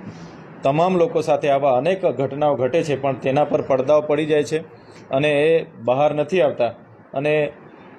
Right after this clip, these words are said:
આવનાર દિવસોમાં અમે એ જ પ્રયાસો કરી રહ્યા છીએ કે બધા સાથે રહીએ, બધાને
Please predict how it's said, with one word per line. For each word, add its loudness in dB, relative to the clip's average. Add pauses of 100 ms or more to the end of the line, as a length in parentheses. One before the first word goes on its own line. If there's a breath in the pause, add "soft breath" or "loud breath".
(580)
આવનાર 2
દિવસોમાં 0
અમે 0
એ 4
જ -8
પ્રયાસો 2
કરી 0
રહ્યા 2
છીએ -2
કે -2
બધા 2
સાથે 0
રહીએ, 2
બધાને 0